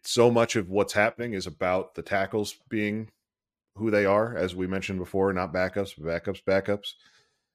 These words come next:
and the interior being inconsistent in a way that is just seems to be baked into who they are now. So, and then the third piece of this sort of trifecta is that the running backs are all,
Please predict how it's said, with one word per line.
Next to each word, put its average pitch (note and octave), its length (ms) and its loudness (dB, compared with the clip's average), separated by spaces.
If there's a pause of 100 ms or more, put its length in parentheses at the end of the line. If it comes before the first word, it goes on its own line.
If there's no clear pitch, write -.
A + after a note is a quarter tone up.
(140)
and G2 180 0
the F#2+ 160 0
interior G2 460 0
being F2+ 240 -2
inconsistent F#2 800 -4
in G2 80 -6
a G2 60 0
way G2 360 4
that F2 220 -2
is E2 140 -4
just - 340 -6 (120)
seems G#2+ 260 -2
to F#2+ 60 -4
be F#2+ 80 0
baked F#2+ 300 0
into G2 200 -2
who F#2+ 100 -2
they E2+ 160 0
are E2 200 0
now. G#2+ 260 -2 (400)
So, F#2+ 540 2 (440)
and G#2 160 -2
then G2 260 2
the G2 100 0
third G#2+ 300 4
piece G#2+ 440 -2
of F#2+ 220 -2
this F2+ 260 -2 (340)
sort G#2+ 140 2
of F2+ 80 -4
trifecta G2 560 2 (580)
is A2 240 0
that A2+ 160 -2
the A#2+ 100 0
running C3+ 240 4
backs E2+ 300 0
are E2+ 140 0
all, D2+ 280 -2